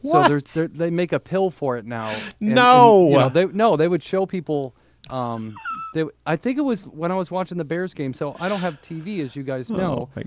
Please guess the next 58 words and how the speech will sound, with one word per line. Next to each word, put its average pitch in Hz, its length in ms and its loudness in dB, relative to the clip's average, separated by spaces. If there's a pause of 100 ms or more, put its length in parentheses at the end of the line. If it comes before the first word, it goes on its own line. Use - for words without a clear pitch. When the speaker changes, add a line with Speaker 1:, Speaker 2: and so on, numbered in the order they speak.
(200)
Speaker 1:
Um, 135 260 -2
so 156 120 -4
Speaker 2:
gosh. 143 40 0
Speaker 1:
I 143 40 -4
watch 170 300 -6
all 151 120 -2
the 135 80 -6
Bears 165 260 -4
games 131 280 -6
on 127 160 -4
my 120 140 -4
Yahoo 123 440 -4
Sports - 480 -4
app 120 440 -14
on 131 140 -10
my 131 140 -4
cell 170 200 -2
phone. 117 380 -8
So 131 80 -6
I'm 127 160 -2
literally 143 400 -2
sitting 135 240 -8
here 131 140 -6
watching 127 240 -6
the 123 80 -10
Bears 120 200 -8
game 123 160 -12
on 113 120 -8
my 113 80 -8
Speaker 2:
It 107 140 -2
Speaker 1:
cell - 80 4
Speaker 2:
lets 233 260 6
Speaker 1:
phone. 285 60 8
Speaker 2:
you 247 60 8
see 196 280 2
it? 339 180 -2 (480)
Speaker 1:
Yeah. 156 180 -2 (600)
That's 131 240 -10
where 143 100 0
I 139 60 0
watch 131 220 -4
all 131 100 -2
my 123 120 -4
Bears 110 280 -10
games. 92 320 -18 (160)
Speaker 2:
Very 101 320 -10
weird. 85 360 -12
Speaker 1:
So 143 280 -2
on, 185 360 -2
on 170 260 -2
there, 139 200 -2
on 139 140 -4
one 147 160 -2
of 139 40 -6
the 143 60 -6
commercials, 135 640 -6
it 127 80 -6
was 120 320 -10